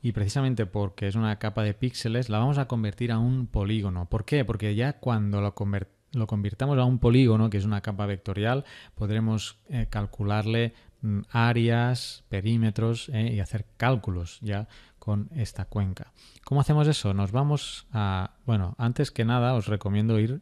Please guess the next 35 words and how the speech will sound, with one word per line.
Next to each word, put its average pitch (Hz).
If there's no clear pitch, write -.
salvando 101
el 104
proyecto, 113
eh, 110
vais 92
aquí, 131
guardar 101
como, 147
eh, 107
y 110
guardáis 101
el 107
proyecto 101
en 104
una 95
carpeta -
para, 95
para 95
que 92
no 101
perdáis 98
nada. 92
Bien, 101
como 110
os 101
decía, 113
vamos 147
a 127
raster 143
y 127
en 123
conversión 147
vamos 117
a 139
poligonizar 123